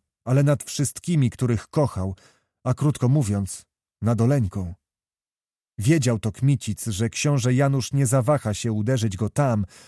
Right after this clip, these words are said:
gdzie będzie go mógł zranić najboleśniej, to jest wywrzeć zemstę na osobie Billewiczówny. A wszakże Oleńka była w kejdanach, na łasce i niełasce straszliwego magnata, którego serce nie znało miłosierdzia.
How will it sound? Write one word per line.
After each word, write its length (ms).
gdzie 240
będzie 340
go 120
mógł 340
zranić 500
najboleśniej, 760
to 100
jest 260
wywrzeć 560
zemstę 520
na 180
osobie 440
Billewiczówny. 1040
A 100
wszakże 400
Oleńka 380
była 200
w 80
kejdanach, 760
na 180
łasce 580
i 80
niełasce 600
straszliwego 800
magnata, 580
którego 440
serce 420
nie 140
znało 380
miłosierdzia. 800